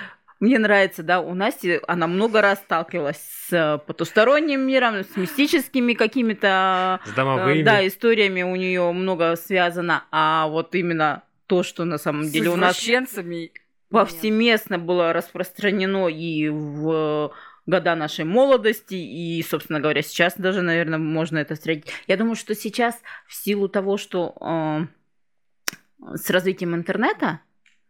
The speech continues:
Speaker 1: сейчас, извините, эти дикпики посылают просто, ну, просто сообщением.
Speaker 2: Ну, типа, уже
Speaker 1: А это
Speaker 2: привыкли.
Speaker 1: тоже, я думаю, что это тоже как бы какой-то вид, э, ну,
Speaker 2: Мгм.
Speaker 1: подобного.
Speaker 3: Извращения.
Speaker 2: Ты
Speaker 1: <laughs> Да и
Speaker 2: сталкивалась
Speaker 1: в
Speaker 2: с таким,
Speaker 1: принципе,
Speaker 2: Юль?
Speaker 1: я да,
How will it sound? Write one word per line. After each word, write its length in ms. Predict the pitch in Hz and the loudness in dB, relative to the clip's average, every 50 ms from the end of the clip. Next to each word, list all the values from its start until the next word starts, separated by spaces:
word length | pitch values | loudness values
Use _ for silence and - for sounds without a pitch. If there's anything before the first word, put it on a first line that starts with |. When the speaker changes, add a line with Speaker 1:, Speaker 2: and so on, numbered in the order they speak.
| _ _ _ _ _ _ | _ _ _ _ _ _
Speaker 1:
сейчас, 300 | - - - 180 175 - | -6 0 0 0 0 -2
извините, 400 | - 160 160 196 196 180 165 - 160 | -6 -4 -2 0 -2 -2 -2 -4 -4
эти 140 | 156 - 156 | -4 -6 -10
дикпики 460 | 151 151 - - - 226 226 - 220 | -10 -10 -10 -6 -4 -4 -2 -2 -4
посылают 600 | 170 175 156 156 - - - 180 180 170 165 - | -2 -2 -4 -4 -6 -6 -4 -4 -2 -2 -4 -6
просто, 760 | - - 156 - - - 143 131 127 123 120 123 120 120 160 - - | -6 -6 -6 -6 -4 -4 -4 -4 -4 -6 -6 -8 -8 -8 -10 -6 -2
ну, 140 | 415 349 - | -2 -2 -2
просто 560 | - - - 359 349 - 226 175 170 - _ _ | -2 -2 -2 -2 0 2 2 2 2 0 _ _
сообщением. 760 | - - 214 185 185 - - - - 214 185 175 160 147 135 | -2 2 4 4 4 4 2 0 0 0 2 2 0 -4 -4
Speaker 2:
Ну, 60 | 123 107 | -6 -10
типа, 220 | - - - 123 | -12 -8 -4 0
уже 120 | 123 165 | 4 6
Speaker 1:
А 40 | 180 | 6
это 100 | 208 233 - | 6 4 4
Speaker 2:
привыкли. 180 | 262 247 139 165 | 2 2 2 2
Speaker 1:
тоже, 340 | 277 277 285 294 - 240 - - | 2 2 2 2 0 -4 -8 -6
я 200 | - 160 202 208 | -2 -2 0 0
думаю, 200 | 220 226 226 220 | 0 -2 -4 -4
что 160 | - - 226 | -2 -2 -2
это 180 | 208 - 220 | -2 -2 -4
тоже 240 | 202 - 226 214 202 | -2 -2 -2 -2 -2
как 200 | - - 175 147 | -4 -6 -6 -4
бы 160 | 160 165 165 156 | -2 -4 -4 -4
какой-то 360 | - - - - 175 - 170 | -6 -8 -4 -4 -2 -2 -2
вид, 280 | 170 180 175 165 165 - | -2 -2 -2 -4 -2 -2
э, 40 | 175 156 | -2 -2
ну, 880 | 151 147 147 147 147 147 143 139 143 165 147 143 160 190 185 175 170 - _ _ _ _ | 0 0 0 0 -2 -2 -2 -2 -4 -4 -4 -4 -2 -2 -2 -2 -2 -4 _ _ _ _
Speaker 2:
Мгм. 340 | - 110 101 98 104 104 101 - _ _ _ _ _ _ _ _ | -14 -14 -12 -10 -10 -12 -12 -14 _ _ _ _ _ _ _ _
Speaker 1:
подобного. 420 | - 190 175 143 165 170 165 185 185 | -2 -2 0 0 0 0 0 0 -2
Speaker 3:
Извращения. 1200 | 151 143 139 143 151 170 185 220 254 254 - - 170 170 190 214 214 - - 156 151 143 135 139 - 220 214 - - - - - 262 - - - | -2 -2 -4 -2 -2 -2 -4 -4 -6 -10 -10 -8 -6 -6 -6 -6 -10 -12 -12 -12 -10 -10 -10 -6 -2 0 0 0 0 0 0 -2 -2 -2 0 0
Speaker 2:
Ты 100 | 233 - | -2 -2
Speaker 1:
<laughs> 180 | - 190 - | -2 -4 -4
Да 60 | - 123 | -4 -2
и 40 | |
Speaker 2:
сталкивалась 580 | 107 - - 117 135 226 262 285 - - 123 113 | -2 4 4 6 6 6 6 6 4 2 2 0
Speaker 1:
в 0 | |
Speaker 2:
с 20 | |
таким, 220 | - 302 285 302 285 | 0 0 0 0 0
Speaker 1:
принципе, 400 | 269 185 - 240 - - - - | 0 -2 -6 -8 -8 -8 -8 -8
Speaker 2:
Юль? 220 | - 95 - - - | -8 -8 -10 -12 -16
Speaker 1:
я 340 | - - - 156 202 220 285 269 | -16 -10 -2 2 2 2 2 4
да, 260 | 220 214 156 135 | 4 2 2 2